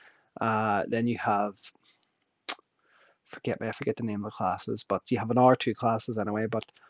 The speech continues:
one li-, allows you to use a grappling hook, like Halo. And then the last one then allows you to drop, like, a sentry bot. So it's like a dog that you can't pet,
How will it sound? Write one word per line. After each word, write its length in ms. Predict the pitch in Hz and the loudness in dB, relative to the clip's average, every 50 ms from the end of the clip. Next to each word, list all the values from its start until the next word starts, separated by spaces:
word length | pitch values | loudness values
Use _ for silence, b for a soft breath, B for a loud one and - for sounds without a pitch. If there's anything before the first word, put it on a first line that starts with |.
| b b b - | b b b 2
one 300 | 123 120 117 120 120 117 | 2 4 4 4 2 4
li-, 180 | 113 110 117 - - | 2 2 2 2 2
allows 280 | 107 110 110 117 117 - | 2 2 4 2 2 0
you 60 | 120 | 0
to 100 | 107 120 | 0 0
use 200 | 113 113 113 - | 0 0 0 0
a 60 | 120 | 0
grappling 420 | - - 123 110 110 - 151 151 | 2 4 4 4 6 6 4 4
hook, 320 | 139 123 180 180 - - - - _ _ _ _ _ _ - _ _ | 4 4 2 2 2 -2 -12 -20 _ _ _ _ _ _ -20 _ _
like 320 | 127 120 110 98 101 - - | 0 0 2 0 0 -2 0
Halo. 300 | - 117 107 151 190 214 - b b b b b b b _ _ _ _ - _ - - - - _ - | 2 2 4 2 2 0 -4 b b b b b b b _ _ _ _ -20 _ -16 -16 -16 -8 _ 2
And 200 | 135 123 110 117 | 4 4 4 4
then 140 | 120 113 110 | 2 2 2
the 80 | 117 117 | 2 2
last 320 | 110 107 110 - - - | 2 2 2 0 0 0
one 240 | - 117 110 110 113 | 0 0 0 0 -2
then 260 | 104 98 98 101 107 107 | -4 -4 -6 -6 -8 -8
allows 360 | 110 110 107 104 110 110 - | -6 -6 -6 -6 -6 -6 -8
you 80 | 113 110 | -8 -6
to 340 | 113 110 107 104 101 101 104 | -4 -4 -4 -4 -6 -10 -12
drop, 300 | - - - 101 - - | -4 -2 0 0 0 -2
like, 100 | 113 - | -6 -8
a 60 | - - | -6 -4
sentry 500 | - - - 113 95 - - - 117 120 | -4 -4 -4 -4 -6 -4 0 2 2 4
bot. 320 | - 123 120 - - - b b b b b b b b b - | 4 4 2 2 0 -4 b b b b b b b b b -6
So 140 | - - | -4 -2
it's 100 | 113 - | -2 -2
like 120 | - 117 - | -2 -2 -2
a 60 | 110 | -2
dog 440 | - - 95 90 92 104 120 120 - - _ _ _ _ _ _ _ _ _ _ - - _ - | 0 2 4 4 4 4 2 -2 -6 -12 _ _ _ _ _ _ _ _ _ _ -20 -20 _ -4
that 200 | - 110 - - | -2 -2 -2 -4
you 60 | 123 | -2
can't 300 | - - - 123 139 - | 0 0 2 2 0 -2
pet, 280 | - - 95 90 95 | -2 0 0 0 0